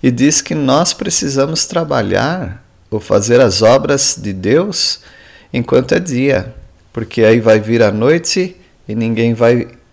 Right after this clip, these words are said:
trabalhar, porque ninguém vai enxergar. Deus parou o sol uma vez. Aqueles que estudam a palavra de Deus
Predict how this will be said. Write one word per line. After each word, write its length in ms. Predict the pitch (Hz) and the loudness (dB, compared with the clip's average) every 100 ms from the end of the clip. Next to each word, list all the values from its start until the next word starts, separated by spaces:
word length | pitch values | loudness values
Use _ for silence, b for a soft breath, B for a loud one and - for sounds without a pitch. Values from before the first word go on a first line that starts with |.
| _ | _
trabalhar, 580 | - 110 123 117 95 98 | 0 2 4 4 4 2
porque 340 | - 98 - | -2 -10 -6
ninguém 320 | 98 95 98 95 | -6 -4 -4 -2
vai 200 | 92 92 | -2 -2
enxergar. 840 | 92 - 113 104 85 85 - - _ _ b b b b _ _ _ _ _ - | -2 0 0 0 -2 -2 -8 -20 _ _ b b b b _ _ _ _ _ -2
Deus 300 | 139 160 - | 4 4 4
parou 340 | 185 165 160 | 4 6 4
o 40 | |
sol 380 | 156 - 139 135 | 2 4 6 6
uma 160 | 135 131 | 6 2
vez. 640 | 104 90 85 - - - - | 2 0 0 -2 -4 -6 -10
Aqueles 360 | 85 - 98 - | -10 -6 -4 -4
que 100 | - | -4
estudam 400 | - - 95 95 | -4 -4 0 0
a 40 | |
palavra 480 | 90 90 92 92 92 | 2 4 4 2 0
de 120 | 95 | -4
Deus 640 | 92 101 110 120 - - | -2 2 2 2 -2 -4